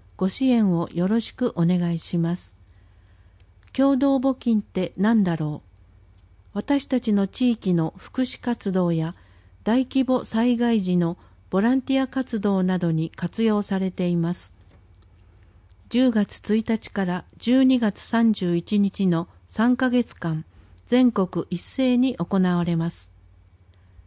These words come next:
太宰府市で集まった寄付金のうち、約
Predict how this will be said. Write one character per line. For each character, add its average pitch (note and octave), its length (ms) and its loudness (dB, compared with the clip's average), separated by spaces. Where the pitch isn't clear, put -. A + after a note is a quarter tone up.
太 G#3+ 160 -2
宰 C4+ 260 2
府 C4+ 140 -6
市 G#3+ 200 -4
で F#3 180 -2
集 F3+ 240 -4
ま A3 120 2
っ G#3 60 -4
た E3+ 180 -4
寄 G#3 140 -2
付 - 160 -14
金 B3 260 4
の A3 140 2
う G#3+ 80 0
ち、 G#3+ 260 -6
約 A3 360 -2